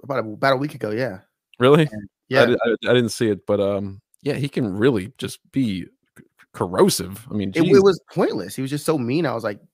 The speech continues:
Speaker 1: "Dude," like, but I was, I, uh, one thing I have to say I appreciate about, appreciate about that man is he calls it exactly how it is. I was like, "Dude, why are you being such a jerk?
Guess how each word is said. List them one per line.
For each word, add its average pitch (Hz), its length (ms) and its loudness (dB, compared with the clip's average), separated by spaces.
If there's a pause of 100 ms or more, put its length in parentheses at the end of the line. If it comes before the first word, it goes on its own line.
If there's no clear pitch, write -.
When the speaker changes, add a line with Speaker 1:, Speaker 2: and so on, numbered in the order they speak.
(120)
Speaker 1:
"Dude," 135 320 -6
like, 101 340 -12
but 143 120 2
I 147 80 6
was, 151 180 4
I, 160 320 4
uh, 185 60 -2
one 170 400 0
thing 220 240 -4
I 180 60 -4
have 151 240 -4
to 180 80 -6
say 175 140 0
I 151 120 4
appreciate 165 380 -2
about, 170 320 -2
appreciate 185 360 -6
about 175 200 -6
that 180 120 -4
man 180 200 -2 (340)
is 123 200 -10
he 190 140 -2
calls 151 400 2
it 151 100 -6
exactly 120 540 -4
how 110 200 -2
it 101 80 -6
is. - 200 -16 (300)
I 143 100 4
was 160 80 4
like, 143 200 -4
"Dude, 196 160 -6
why 120 160 -2
are 160 140 2
you 170 120 -4
being 151 320 0
such 147 240 -6
a 104 80 -4
jerk? 151 460 0